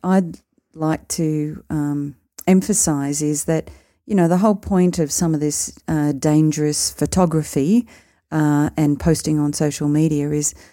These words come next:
um, about getting that reach and about getting those likes. So one thing that we can do is not like them and not encourage it and not support it.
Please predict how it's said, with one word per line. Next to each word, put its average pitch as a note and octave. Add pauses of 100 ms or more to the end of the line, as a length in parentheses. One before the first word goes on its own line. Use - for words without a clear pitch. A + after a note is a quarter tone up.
(180)
um, D3+
about D#3+
getting D3
that D3
reach C#3+
and D3
about D3+
getting D3
those C#3+
likes. C#3+
So E3 (320)
one G#3+
thing E3
that D3
we C#3+
can F3
do D3
is D#3 (800)
not E3+ (200)
like G#3+
them D3
and D3+
not D#3
encourage E3
it -
and D#3
not E3
support -
it. -